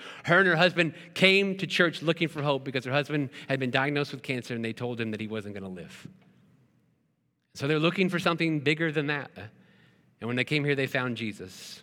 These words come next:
who was bigger than that. And Evelyn, a brand new believer, late in her fifties, began devouring the Word of God. She had a passion for it. She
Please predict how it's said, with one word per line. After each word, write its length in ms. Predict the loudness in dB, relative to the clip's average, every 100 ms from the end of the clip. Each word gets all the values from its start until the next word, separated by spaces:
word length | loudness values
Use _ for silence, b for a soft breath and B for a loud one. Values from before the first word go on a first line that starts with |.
| -14
who 80 | -6
was 100 | -4
bigger 240 | -4 -4 -4
than 180 | -4
that. 220 | -8 -10 -16 -20 -20 b b b b b _ _ _ _ _ -4
And 100 | 2
Evelyn, 440 | 2 2 0 0 -6 B B B
a 60 | 2
brand 260 | 6 6
new 120 | 4
believer, 480 | 2 2 2 2 0 0
late 340 | 2 4 4
in 140 | 2 2
her 140 | 2
fifties, 460 | 2 0 0 -6 -4
began 500 | -4 0 0 0 -2
devouring 640 | -2 0 2 2 0 -4
the 80 | -4
Word 200 | -2 -4
of 80 | -6
God. 340 | -10 -12 -20 -20 b b b b b b b _
She 160 | 0 2
had 40 |
a 40 | 4
passion 540 | 4 4 4 2 -4
for 300 | -6 -6 -4
it. 40 | -2
She 320 | 2 2